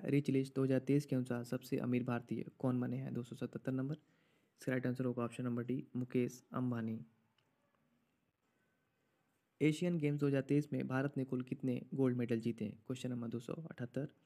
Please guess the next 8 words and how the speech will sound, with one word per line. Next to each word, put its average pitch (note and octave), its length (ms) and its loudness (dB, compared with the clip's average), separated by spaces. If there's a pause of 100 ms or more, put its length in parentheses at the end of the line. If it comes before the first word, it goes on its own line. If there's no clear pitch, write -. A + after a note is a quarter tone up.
(580)
इसका C#3+ 180 -4
राइट B2+ 160 0
आंसर B2 220 -2
होगा B2 180 0
ऑप्शन A#2+ 200 -4
नंबर A#2+ 220 -2
सी, B2+ 220 -4 (140)
अट्ठाईस। B2+ 480 -4